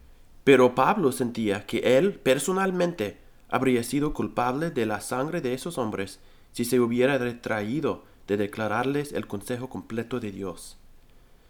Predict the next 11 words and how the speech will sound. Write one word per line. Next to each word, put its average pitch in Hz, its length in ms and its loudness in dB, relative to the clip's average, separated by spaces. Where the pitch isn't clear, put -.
Segundo 143 560 4
Timoteo 135 640 2
cuatro 127 380 0
dos 127 260 0
dice, 110 460 -6
"Predica 180 720 4
la 135 180 2
palabra, 123 500 0
insiste 131 640 -2
a 113 120 -8
tiempo 170 560 0